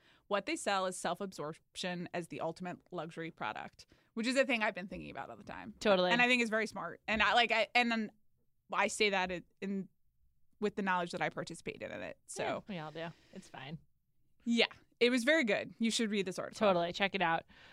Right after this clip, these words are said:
Speaker 2: Okay. And finally, the one thing I can't stop thinking about is if I should hate Rita Ora or not and why the internet hates her. <laughs>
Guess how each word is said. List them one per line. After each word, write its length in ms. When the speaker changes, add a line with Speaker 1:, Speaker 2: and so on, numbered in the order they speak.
Speaker 2:
Okay. 460
And 160
finally, 680
the 80
one 180
thing 120
I 140
can't 220
stop 180
thinking 220
about 300
is 200
if 140
I 120
should 160
hate 240
Rita 220
Ora 340
or 100
not 300
and 140
why 160
the 120
internet 280
hates 220
her. 220
<laughs> 60